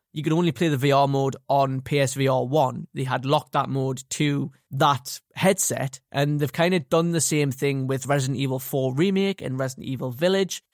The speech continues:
And that kinda sucks 'cause I'd, I'd love to be able to play these games in V R, but I can't because, again, Sony have paid money to have this, and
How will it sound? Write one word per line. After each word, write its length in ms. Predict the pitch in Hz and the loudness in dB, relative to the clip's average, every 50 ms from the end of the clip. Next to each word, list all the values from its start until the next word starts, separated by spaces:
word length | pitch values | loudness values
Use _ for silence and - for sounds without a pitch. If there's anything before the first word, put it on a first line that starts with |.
| _ _ | _ _
And 120 | - 240 285 | -4 -2 0
that 100 | 392 - | 0 0
kinda 240 | - 415 330 269 208 | 0 -2 0 0 0
sucks 340 | - - 220 240 240 - - | 0 2 0 0 0 -2 -2
'cause 140 | - 233 220 | 0 2 4
I'd, 220 | 220 196 165 - | 4 4 2 2
I'd 320 | - 160 156 143 131 135 139 | 0 0 0 -2 -2 -4 0
love 340 | 147 160 170 175 - - - | 4 4 4 4 2 -2 -4
to 100 | - 151 | -4 -4
be 200 | 127 160 156 156 | 0 0 2 2
able 160 | 156 147 143 | 2 2 0
to 120 | - 143 123 | -2 -4 -6
play 260 | - - 143 147 170 | -4 -2 -2 0 0
these 220 | 185 220 226 - | 0 0 -2 -2
games 340 | - 202 208 220 240 233 214 | -2 0 2 2 2 0 -2
in 240 | - - 175 180 185 | -4 -2 -2 0 0
V 220 | 175 185 185 190 | 2 2 2 2
R, 240 | 185 185 196 208 202 _ | 4 4 2 2 0 _
but 220 | - 165 151 - - - | 0 0 0 0 -2 -2
I 200 | - 143 139 131 _ - | 0 0 0 -2 _ -14
can't 580 | - - - - 127 135 160 202 240 359 339 - - - | -20 -14 -6 -2 0 2 2 2 0 -2 -4 -8 -8 -6
because, 920 | 202 180 - - - - 180 170 160 160 156 139 123 - - - - - _ _ _ _ - | -6 -6 -6 -8 -8 -2 2 2 4 4 2 0 0 -4 -6 -8 -10 -12 _ _ _ _ -6
again, 560 | 135 127 - - 139 127 135 160 185 208 202 | -6 -4 -2 -2 0 0 2 2 0 -2 -2
Sony 420 | - - - 160 156 156 151 143 | -4 -4 -4 -2 -2 0 0 0
have 300 | 131 131 131 131 120 110 - - - _ _ _ _ | 2 2 2 0 0 -4 -10 -18 -20 _ _ _ _
paid 280 | - - 135 123 123 123 | -6 -2 -2 -2 0 0
money 260 | 127 135 143 170 190 | -2 0 0 0 0
to 140 | - - 135 | -2 -2 -4
have 320 | - - 127 131 131 139 | -4 -2 -2 -2 -2 -2
this, 280 | - 175 190 180 - - | -2 -2 -2 -2 -4 -8
and 280 | - - 147 143 127 - | -6 -4 -4 -4 -4 -6